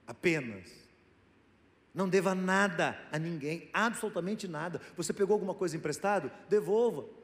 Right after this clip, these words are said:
Uma vez eu preguei, e não sei o que foi que aconteceu, não foi revelação do céu, não. Eu falei assim: "Sabe, irmão, esse negócio de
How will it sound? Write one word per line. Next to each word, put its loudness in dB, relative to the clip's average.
Uma 0
vez 4
eu 6
preguei, 2
e -2
não 2
sei 0
o -4
que -10
foi 2
que -2
aconteceu, 0
não -2
foi 2
revelação 2
do -4
céu, -2
não. -2
Eu -6
falei 2
assim: -2
"Sabe, 2
irmão, 4
esse -4
negócio -2
de 0